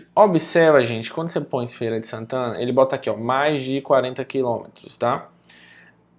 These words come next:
É legal que você ou puxe isso aqui pro mínimo que consegue, que é dezessete quilômetros, tá?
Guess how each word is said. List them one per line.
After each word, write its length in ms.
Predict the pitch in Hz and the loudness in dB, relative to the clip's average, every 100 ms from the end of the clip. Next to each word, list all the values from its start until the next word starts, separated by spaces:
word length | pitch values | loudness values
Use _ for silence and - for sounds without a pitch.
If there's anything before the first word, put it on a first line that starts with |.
| _ - | _ 2
É 200 | - 214 | 6 8
legal 400 | 165 123 131 143 | 8 8 6 6
que 100 | 151 | 0
você 320 | 139 135 - | -2 -2 -2
ou 220 | - 226 - | 2 2 2
puxe 340 | 160 160 156 | 2 2 0
isso 120 | 147 | -4
aqui 180 | 131 131 | -4 -4
pro 160 | 143 151 | -4 -2
mínimo 380 | 147 165 180 | -2 -2 -4
que 140 | 165 147 | -4 -6
consegue, 520 | 135 131 117 110 127 | -6 -8 -4 -2 -4
que 120 | 135 | -4
é 60 | 120 | -6
dezessete 540 | 117 120 117 113 - | -2 -4 -4 -8 -8
quilômetros, 460 | - 113 107 107 170 - _ _ _ _ | -8 -8 -8 -14 -18 -20 _ _ _ _
tá? 320 | - 110 - | -8 -6 -6